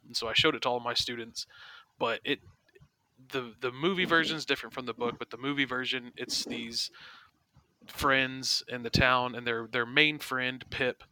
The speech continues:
he gets sick and essentially dies, and his soul is being ferried to the afterlife. Well, his soul essentially takes his, the, the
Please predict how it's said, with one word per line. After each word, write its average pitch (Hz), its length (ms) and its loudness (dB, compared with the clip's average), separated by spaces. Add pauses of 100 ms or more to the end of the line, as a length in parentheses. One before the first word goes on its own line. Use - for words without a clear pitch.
(360)
he 135 160 -4
gets 127 240 0
sick - 420 -2 (480)
and 110 320 -2
essentially 131 500 0
dies, 110 600 2
and 117 160 -10
his 123 160 -6
soul 120 500 2
is 117 320 -2 (200)
being 110 320 -8
ferried 127 640 0
to 135 140 -2
the 117 160 -4
afterlife. 113 720 0
Well, 113 320 -2 (320)
his - 160 -6
soul 147 640 6 (720)
essentially 123 440 0
takes - 360 4
his, 110 480 -2 (140)
the, 113 300 -2 (600)
the 113 180 -4